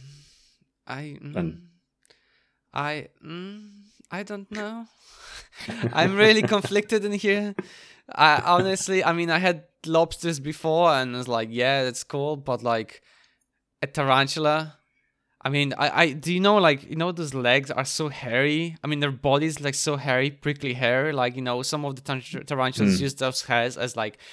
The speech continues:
Speaker 1: defense mechanism. They're, like, spread them and
Speaker 2: Yeah,
Speaker 1: it's, like,
Speaker 2: kinda
Speaker 1: like,
Speaker 2: hmm.
Speaker 1: s-, like, it stings you, right? I just
Speaker 2: Yeah,
Speaker 1: cannot
Speaker 2: yeah.
Speaker 1: imagine having that in my mouth. It's like eating a cactus or
Speaker 2: Hmm.
Speaker 1: something.
Speaker 2: Yeah, yeah, I could see that not being great.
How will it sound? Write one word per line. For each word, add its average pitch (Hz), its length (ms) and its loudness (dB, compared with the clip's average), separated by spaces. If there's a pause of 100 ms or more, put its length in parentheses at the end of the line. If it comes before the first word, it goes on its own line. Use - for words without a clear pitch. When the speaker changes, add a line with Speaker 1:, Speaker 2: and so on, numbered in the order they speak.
(140)
Speaker 1:
defense 131 400 0
mechanism. 143 460 -4
They're, 127 140 -2
like, 113 160 -2
spread 131 420 0
them 139 160 0
and 95 80 8
Speaker 2:
Yeah, 87 80 4
Speaker 1:
it's, - 140 -4
like, 127 160 -2
Speaker 2:
kinda 87 160 -2
Speaker 1:
like, 127 260 -2 (140)
Speaker 2:
hmm. 85 220 -6
Speaker 1:
s-, - 320 -4
like, 127 200 0
it 139 80 -2
stings 143 480 0
you, 170 300 -4 (320)
right? 135 280 2
I 165 120 4
just 165 220 2
Speaker 2:
Yeah, - 40 -6
Speaker 1:
cannot 185 280 4
Speaker 2:
yeah. 175 40 0
Speaker 1:
imagine 160 420 6
having 139 340 0
that 127 180 0
in 131 100 -4
my 123 120 -2
mouth. 107 460 -4 (520)
It's 131 160 -4
like 147 400 6
eating 170 240 -2
a 147 60 2
cactus 127 460 0
or 92 40 0
Speaker 2:
Hmm. 85 60 0
Speaker 1:
something. 104 420 -8 (360)
Speaker 2:
Yeah, 85 380 2 (220)
yeah, 85 160 -4
I 92 60 -6
could 101 180 -4
see - 120 -4
that 82 200 -8
not 57 160 -12
being 80 160 -10
great. 78 320 -10